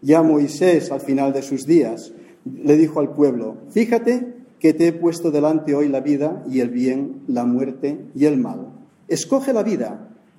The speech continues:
para que puedas vivir tú y tu descendencia. Escoge, decide. Estás en la encrucijada, toma una decisión", ¿no? El discurso de despedida de Josué,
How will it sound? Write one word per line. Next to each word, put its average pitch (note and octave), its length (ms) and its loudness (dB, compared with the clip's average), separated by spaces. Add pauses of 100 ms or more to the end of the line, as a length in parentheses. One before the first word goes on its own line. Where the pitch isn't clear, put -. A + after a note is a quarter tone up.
para C#3 180 2
que C#3+ 100 2
puedas D3 320 0
vivir C#3 480 -2
tú D3 400 -4
y C3 100 -4
tu C3 120 -6
descendencia. A#2 800 -10
Escoge, - 580 -12 (140)
decide. C3+ 600 -2
Estás - 320 -6
en F#3+ 60 -2
la F3 240 -4
encrucijada, D#3 1080 -2
toma A3+ 220 2
una C#3+ 180 0
decisión", A#2+ 640 -6
¿no? A2+ 160 -14 (540)
El D#3 120 6
discurso E3+ 460 2
de D#3 120 4
despedida D#3 460 2
de D3 100 0
Josué, F3 500 -2